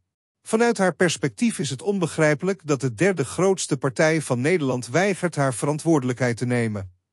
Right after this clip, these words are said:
Johan Derksen voegt eraan toe dat mensen die op de V V D hebben gestemd,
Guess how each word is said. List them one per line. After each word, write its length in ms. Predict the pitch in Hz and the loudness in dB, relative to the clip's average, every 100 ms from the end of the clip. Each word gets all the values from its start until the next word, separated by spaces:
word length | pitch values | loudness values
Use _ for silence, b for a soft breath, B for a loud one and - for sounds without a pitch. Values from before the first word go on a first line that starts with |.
| _ _ _ | _ _ _
Johan 440 | 127 175 196 156 | 2 4 6 4
Derksen 420 | 127 208 208 - 151 | 2 0 0 -2 -2
voegt 280 | 226 - | -2 -4
eraan 240 | 143 135 113 | -2 -2 -2
toe 180 | 220 175 | -4 -2
dat 180 | 143 | -2
mensen 380 | 131 170 185 180 | 0 -2 0 -2
die 160 | 156 143 | 0 0
op 100 | 117 | -2
de 100 | 139 | 0
V 220 | 151 131 | 2 2
V 120 | 131 | 0
D 220 | 131 196 | 0 2
hebben 200 | 160 117 | 2 0
gestemd, 540 | 110 139 - 175 185 | -4 -4 0 0 -2